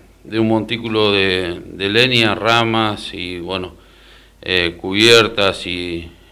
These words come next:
y algo de basura en, en Buena Parada, en calle catorce, en donde, bueno, ahí se intervino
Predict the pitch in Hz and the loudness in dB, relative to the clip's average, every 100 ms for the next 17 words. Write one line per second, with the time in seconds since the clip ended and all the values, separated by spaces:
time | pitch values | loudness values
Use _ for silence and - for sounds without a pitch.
0 | - - 90 87 85 92 101 95 92 95 | -20 -18 -14 -8 -2 2 2 2 2 2
1 | 92 131 127 113 - - - - - - | 2 4 6 4 2 -16 -20 -20 -20 -20
2 | - - - 95 95 92 - 90 92 92 | -20 -18 -8 -4 -4 -6 -8 -6 -6 -6
3 | 90 90 98 98 95 104 120 127 135 139 | -8 -6 -2 0 4 6 8 8 6 2
4 | - 95 90 98 101 92 101 120 120 117 | -6 -8 -4 -2 -2 -2 0 2 0 0
5 | 139 143 - - 95 98 98 101 101 92 | -4 -6 -18 -16 -8 -6 -2 -2 -2 -4
6 | 80 - 98 101 107 107 101 101 98 95 | -8 -10 -6 0 0 0 -2 -4 -6 -2
7 | 101 110 117 123 127 127 | 0 2 2 2 0 -2